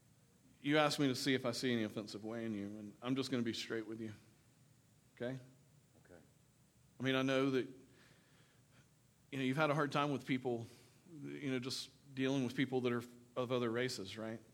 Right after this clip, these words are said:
Speaker 1: People who are maybe even different income levels than you. That's just been a real struggle for you. If,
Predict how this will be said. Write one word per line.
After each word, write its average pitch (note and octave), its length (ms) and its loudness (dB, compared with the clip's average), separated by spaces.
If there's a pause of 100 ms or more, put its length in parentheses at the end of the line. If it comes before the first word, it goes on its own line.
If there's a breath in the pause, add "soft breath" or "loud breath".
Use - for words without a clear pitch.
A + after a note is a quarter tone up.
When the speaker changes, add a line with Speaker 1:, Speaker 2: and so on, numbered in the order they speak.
(340)
Speaker 1:
People C#3 280 4
who D3 80 2
are C#3 40 4
maybe C#3 280 6
even B2+ 240 2
different B2+ 320 -2
income A#2+ 360 -2
levels A2 400 -4
than A2+ 120 -2
you. A2+ 100 0
That's B2+ 140 -2
just D#3+ 160 -4
been D#3+ 100 2
a D3+ 60 6
real C#3+ 120 6
struggle D3+ 320 -2
for B2 160 -10
you. G#2+ 220 -2
If, G#2+ 60 -12